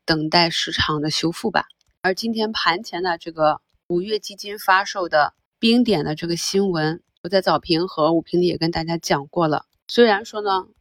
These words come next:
这代表着短期没有增量的资金可以入场，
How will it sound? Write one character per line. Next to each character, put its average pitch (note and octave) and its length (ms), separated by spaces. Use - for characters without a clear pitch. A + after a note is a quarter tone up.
这 G3+ 80
代 G#3 220
表 E3 240
着 E3 260
短 D#3 320
期 B3+ 400
没 F#3+ 180
有 F3+ 220
增 F#3+ 240
量 G3+ 160
的 E3 140
资 F#3 160
金 F#3+ 200
可 - 140
以 F3+ 40
入 F3 260
场， - 340